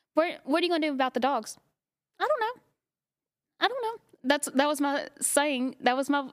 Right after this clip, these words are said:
thing to him. And I was like, I was like, "I don't know." But really, truthfully, I have a plan. But now I can't do that plan because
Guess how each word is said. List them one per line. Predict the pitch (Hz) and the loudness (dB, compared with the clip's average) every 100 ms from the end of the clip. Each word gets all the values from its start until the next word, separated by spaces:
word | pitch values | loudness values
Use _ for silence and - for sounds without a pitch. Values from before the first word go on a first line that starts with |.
| - | -2
thing | 277 349 | 0 2
to | 311 | 0
him. | 294 320 | 0 0
And | 320 | -2
I | |
was | 302 | 0
like, | 311 294 - - _ _ _ _ _ | -2 -2 -10 -20 _ _ _ _ _
I | - | 0
was | 294 | 0
like, | 285 | 0
"I | 294 | 0
don't | 330 | 0
know." | 403 285 | -2 0
But | - - | 0 -2
really, | 233 392 494 294 262 - | 0 0 2 -2 -2 -8
truthfully, | - 415 466 277 240 233 - - _ _ _ _ | -2 0 0 -2 -2 -2 -8 -18 _ _ _ _
I | - 359 | 0 0
have | - 349 403 | 0 0 2
a | 294 | -2
plan. | 277 370 277 226 269 - _ _ _ _ _ | -2 -4 -4 -6 -10 -16 _ _ _ _ _
But | 269 240 226 - _ _ _ _ - | 0 2 -4 -6 _ _ _ _ -4
now | 233 370 294 285 - | 0 0 0 -4 -4
I | - | -4
can't | - 254 220 - - | -2 -2 -2 -6 -2
do | 415 466 | 0 2
that | - | -2
plan | - 202 202 269 | -2 -2 0 -2
because | 294 262 254 - 285 | -2 -2 0 0 0